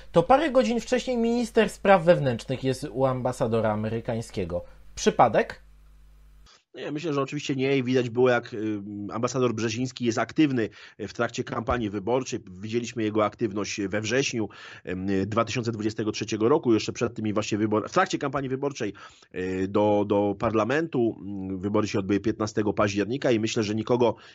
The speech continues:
Speaker 2: nie zaskoczył dobry wynik, y, ugrupowania Szymona Hołowni, no bo wszak jego prawą ręką polityczną, spin doktorem, a właściwie faktycznym moim zdaniem kierownikiem,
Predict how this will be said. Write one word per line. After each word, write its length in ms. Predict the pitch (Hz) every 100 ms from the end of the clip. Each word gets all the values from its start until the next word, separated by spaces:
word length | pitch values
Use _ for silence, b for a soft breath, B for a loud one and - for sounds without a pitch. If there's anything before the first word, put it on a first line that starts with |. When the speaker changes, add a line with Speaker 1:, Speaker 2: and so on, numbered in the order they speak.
| -
Speaker 2:
nie 160 | 120
zaskoczył 480 | 123 117 - 120 113
dobry 300 | 117 117 110
wynik, 380 | 107 113 107 - B B -
y, 580 | 92 92 90 90 90 90
ugrupowania 760 | 113 113 113 110 113 110 107 104
Szymona 360 | - 113 110
Hołowni, 480 | 104 110 101 101 165
no 100 | 180
bo 200 | 170 170 175 165 -
wszak 600 | - - - 143 139 - b b
jego 240 | 101 127 127
prawą 340 | 127 127 123
ręką 240 | 123 123 120
polityczną, 540 | 113 110 104 - 120 117 104 - _ 101
spin 260 | 98 139 131
doktorem, 380 | 117 117 120 120
a 60 |
właściwie 340 | 110 110 120 117
faktycznym 480 | 123 - 147 -
moim 220 | 104 104 98
zdaniem 260 | 104 104
kierownikiem, 600 | 95 120 113 127 120 107